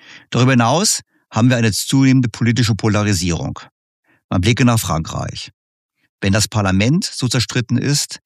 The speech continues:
ist es nicht mehr möglich, über Steuererhöhungen oder Ausgabenkürzungen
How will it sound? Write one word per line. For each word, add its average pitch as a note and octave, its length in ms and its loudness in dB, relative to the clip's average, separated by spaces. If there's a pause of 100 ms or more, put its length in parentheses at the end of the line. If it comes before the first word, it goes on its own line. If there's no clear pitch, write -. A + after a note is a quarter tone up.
(280)
ist B2+ 220 -2
es - 100 -6
nicht B2 160 -2
mehr C#3 100 2
möglich, B2 720 0 (300)
über G2+ 240 -2
Steuererhöhungen A2 1800 0
oder G#2+ 360 0
Ausgabenkürzungen F#2 1080 -2